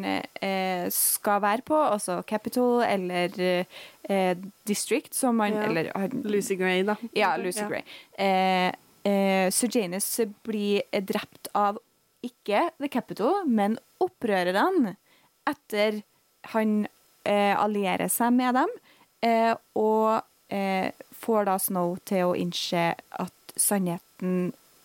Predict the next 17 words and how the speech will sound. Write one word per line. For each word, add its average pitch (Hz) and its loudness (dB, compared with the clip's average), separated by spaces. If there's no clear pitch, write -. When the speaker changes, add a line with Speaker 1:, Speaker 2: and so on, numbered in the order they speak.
Speaker 1:
altså 180 -4
innse 185 0
sannheten 185 -2
om 196 0
opprørerne 175 -2
og 185 0
distriktene, 202 -2
og 208 -2
bli 185 0
Speaker 2:
Mm. 175 0
Speaker 1:
den 170 -2
Snow 170 -2
vi 196 -4
kjenner 180 -2
fra 175 0
originaltrilogien. 170 -4
Speaker 2:
Ja, 254 2